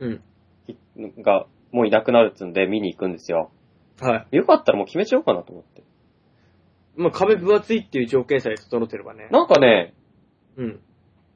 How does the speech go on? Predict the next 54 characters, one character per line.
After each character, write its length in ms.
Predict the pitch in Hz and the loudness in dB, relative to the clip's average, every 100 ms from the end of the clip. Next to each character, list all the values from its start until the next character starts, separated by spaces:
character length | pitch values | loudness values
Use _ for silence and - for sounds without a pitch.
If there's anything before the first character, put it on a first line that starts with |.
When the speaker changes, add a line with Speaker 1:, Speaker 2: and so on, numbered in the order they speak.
| - | -2
Speaker 2:
ま 80 | |
あ、 20 | 143 | -2
詳 380 | - 226 320 | -4 2 2
し 100 | 403 | 2
く 160 | - - | -6 -16
聞 220 | 147 196 | -14 -12
い 60 | 175 | -8
て 120 | 190 | -2
な 140 | 185 | 2
い 60 | 185 | 4
ん 60 | 127 | 2
で 80 | |
す 80 | 98 | -4
け 80 | - | -16
ど、 60 | 90 | -2
独 340 | 123 - - | -2 0 0
立 260 | 262 240 247 | 0 -2 -4
角 300 | - 220 214 | 2 4 6
部 80 | 208 | 6
屋 220 | 202 196 | 6 6
っ 100 | 196 | 4
つ 100 | _ | _
っ 40 | _ _ | _ _
て、 300 | 110 95 85 _ _ _ _ _ _ | 0 2 0 _ _ _ _ _ _
隣 340 | - 202 269 277 | 0 4 4 6
が 120 | 240 | 4
な 160 | 180 214 | 4 2
い。 40 | |
Speaker 1:
あ、 20 | |
離 120 | 247 247 | 2 0
れ 60 | |
て 60 | - _ - | -4 _ -20
た。 180 | 113 _ _ _ | -20 _ _ _
Speaker 2:
隣 280 | 190 240 240 | -4 -2 2
が 100 | 220 | 4
な 120 | 208 | 4
い 60 | 220 | 4
可 140 | - | 2
能 100 | 117 | 0
性 180 | 113 107 | 0 -4
が 180 | - 185 | -4 -4
あ 40 | |
る。 60 | - _ | -6 _
Speaker 1:
は 100 | 170 | -10
い、 80 | 143 - | -10 -6
は 140 | 147 | -6
い、 20 | |
は 240 | 123 131 127 | -4 -6 -6
い、 40 | |
は 200 | 117 120 | -6 -10
い、 40 | 113 | -8
は 280 | 113 110 | -10 -10
い。 40 | |
Speaker 2:
う 40 | - | -12